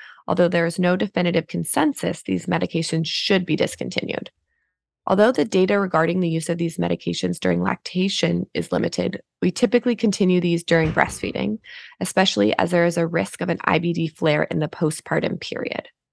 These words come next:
It is typically recommended the infant not receive live vaccines for six months after birth.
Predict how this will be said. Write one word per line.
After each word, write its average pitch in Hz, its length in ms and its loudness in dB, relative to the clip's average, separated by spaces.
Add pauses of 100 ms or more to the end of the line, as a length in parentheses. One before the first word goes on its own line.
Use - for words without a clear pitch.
(600)
It 190 120 0
is 196 180 0
typically 247 460 2
recommended 175 500 4
the 185 140 0
infant 180 260 0
not 180 180 2
receive 185 360 0
live 165 220 2
vaccines 170 460 -2
for 196 140 -2
six - 320 -6
months 170 260 -2
after 175 280 0
birth. 160 320 0